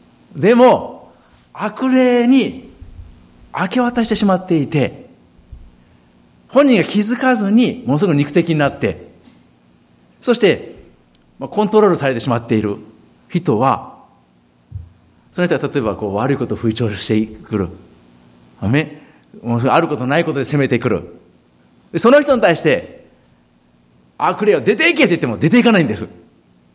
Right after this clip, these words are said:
アメン。本人が解放されたくなかったら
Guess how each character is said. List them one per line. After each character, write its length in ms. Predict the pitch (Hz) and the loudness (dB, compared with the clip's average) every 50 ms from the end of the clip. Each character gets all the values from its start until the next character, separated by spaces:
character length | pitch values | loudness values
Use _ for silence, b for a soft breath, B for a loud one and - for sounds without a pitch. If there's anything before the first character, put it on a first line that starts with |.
| _ _ _ _ _ _ _ _ _ _ _ _ _ | _ _ _ _ _ _ _ _ _ _ _ _ _
ア 100 | - 117 | -2 0
メ 380 | 135 180 190 123 90 - - - | 2 2 2 2 -2 -6 -14 -20
ン。 40 | - - | -20 -4
本 360 | - 240 277 330 302 294 269 | 0 2 2 4 4 4 4
人 180 | 240 208 180 160 | 4 4 4 4
が 360 | 170 175 147 107 - - - - | 4 2 2 0 -2 -8 -4 0
解 140 | 240 254 | 2 4
放 120 | 247 254 247 | 4 4 4
さ 60 | 254 | 4
れ 60 | 247 | 4
た 100 | 247 233 | 4 4
く 60 | 185 | 2
な 100 | 185 180 | 2 2
か 80 | 160 160 | 0 0
っ 40 | - | -2
た 100 | - 113 | -2 0
ら 400 | 123 123 107 - - - - | 0 0 -2 -4 -8 -18 -20